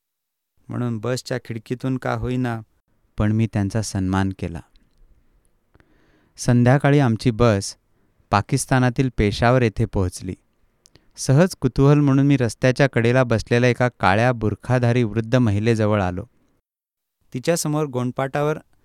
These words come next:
अनेक किडूकमिडूक वस्तू विक्रीकरिता ठेवल्या होत्या. आजीबाई काय विकत आहेत, हे पाहण्याकरिता मी आ-, आणखी जवळ गेलो. पितळी ढोपा. आजी पितळी ढोपा विकत होत्या. धारधार पाती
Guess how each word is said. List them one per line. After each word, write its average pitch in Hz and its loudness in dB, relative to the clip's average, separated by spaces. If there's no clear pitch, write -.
अनेक 147 -2
किडूकमिडूक 143 -4
वस्तू 120 -8
विक्रीकरिता 131 -6
ठेवल्या 107 -8
होत्या. 98 -12
आजीबाई 180 -6
काय 143 -2
विकत 156 -6
आहेत, 127 -4
हे - -4
पाहण्याकरिता 139 -4
मी 139 -4
आ-, 117 -6
आणखी 123 -6
जवळ 123 -2
गेलो. 107 -10
पितळी 131 -6
ढोपा. 123 -6
आजी 123 -6
पितळी 135 -6
ढोपा 139 -4
विकत 120 -4
होत्या. 95 -12
धारधार 120 -6
पाती 131 -8